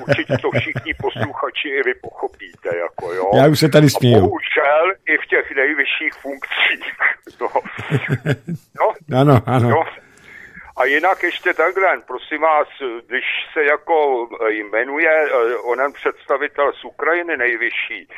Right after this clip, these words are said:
Speaker 1: tak já nevím, ale to by měl být Elenský, ne? Ne? Že, že, jo?
Speaker 2: Ano, ano, ano, ano, když je Z
Speaker 1: No,
Speaker 2: zakázané.
Speaker 1: no, no,
Speaker 2: Jenom, jenom,
Speaker 1: teda
Speaker 2: že oni
Speaker 1: jako
Speaker 2: to
Speaker 1: já
Speaker 2: mají,
Speaker 1: to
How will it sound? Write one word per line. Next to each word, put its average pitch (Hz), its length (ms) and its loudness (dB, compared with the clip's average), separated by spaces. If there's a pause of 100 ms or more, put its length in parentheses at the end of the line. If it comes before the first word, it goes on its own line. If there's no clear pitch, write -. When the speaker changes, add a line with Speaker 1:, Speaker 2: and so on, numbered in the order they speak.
(320)
Speaker 1:
tak 117 260 0
já 123 260 2
nevím, 160 320 -4
ale 131 200 4
to 127 140 -10
by 127 160 -4
měl 131 240 0
být 139 260 0
Elenský, 143 680 -2
ne? 107 440 2
Ne? 139 140 0 (840)
Že, 104 120 -2 (380)
že, 98 120 -8 (320)
jo? 117 160 -8 (320)
Speaker 2:
Ano, 170 380 6
ano, 160 280 4
ano, 175 320 2
ano, 170 120 2
když 127 200 2
je 139 100 8
Z 98 100 4
Speaker 1:
No, 107 200 6
Speaker 2:
zakázané. 104 720 4 (120)
Speaker 1:
no, 160 260 0 (100)
no, 107 80 6
Speaker 2:
Jenom, 110 180 6
jenom, 175 220 8
Speaker 1:
teda 180 140 8
Speaker 2:
že - 60 4
oni 127 180 6
Speaker 1:
jako 160 80 2
Speaker 2:
to 180 60 4
Speaker 1:
já 185 60 2
Speaker 2:
mají, 185 200 4
Speaker 1:
to - 100 -8